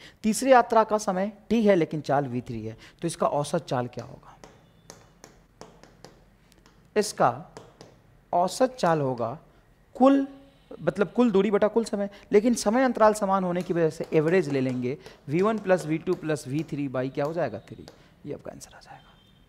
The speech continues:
अगर चार होता तो, तो वी वन प्लस वी टू प्लस वी थ्री प्लस वी फ़ोर by चार लेते थे। तो एक समय, समय अंतराल के लिए एवरेज ले लेते हैं औसत चाल के लिए, ये आपको याद होना चाहिए। ठीक है बेटा,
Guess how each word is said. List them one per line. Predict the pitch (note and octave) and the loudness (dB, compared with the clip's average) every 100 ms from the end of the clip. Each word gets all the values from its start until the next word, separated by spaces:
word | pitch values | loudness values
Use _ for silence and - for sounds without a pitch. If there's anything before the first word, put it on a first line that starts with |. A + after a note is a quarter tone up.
| _ _ _ _ _ _ - - | _ _ _ _ _ _ -8 2
अगर | F3 | 2
चार | F3+ G#3 A3 | 6 6 6
होता | A3 A3 | 4 0
तो, | G#3+ G#3+ - - | 0 -6 -10 -10
तो | D3+ | -4
वी | E3+ | 0
वन | G3 F#3+ | 0 2
प्लस | F#3 | -2
वी | D#3+ | -2
टू | F3+ G3+ | -2 -2
प्लस | F3 C#3 | -2 -2
वी | E3+ | -4
थ्री | F#3 F#3+ | -4 -6
प्लस | D#3+ C3+ | -4 -6
वी | D#3+ | -6
फ़ोर | D3+ C3 | -8 -10
by | A#2+ | -12
चार | C3 - | -16 -20
लेते | - D#3+ - | -20 -20 -20
थे। | - - - | -20 -20 -14
तो | - - | -10 0
एक | C4+ D4+ | 2 2
समय, | - G#3+ A3 | 2 0 0
समय | G#3 F#3+ | -2 0
अंतराल | F#3 E3+ E3+ F3 | 0 2 6 6
के | E3+ E3+ | 4 -2
लिए | D#3+ E3+ - | 2 0 2
एवरेज | E3 E3 A3 F#3 | 2 6 4 4
ले | E3+ | 2
लेते | D#3 D#3 | 2 0
हैं | D3+ | -4
औसत | D3 D3+ | -2 -2
चाल | D#3+ D3 | 2 0
के | C#3 | 0
लिए, | D3 | -2
ये | C#3+ | 0
आपको | C#3 - E3+ | 0 0 -2
याद | C3 B2 | 2 2
होना | B2 A#2+ F3+ D#4 - _ | 0 -2 0 -2 -8 _
चाहिए। | - A2+ G2 G2 _ - - | -14 -12 -12 -14 _ -20 -14
ठीक | - G#3+ | -2 4
है | A3 | 6
बेटा, | G#3+ A3 | 6 4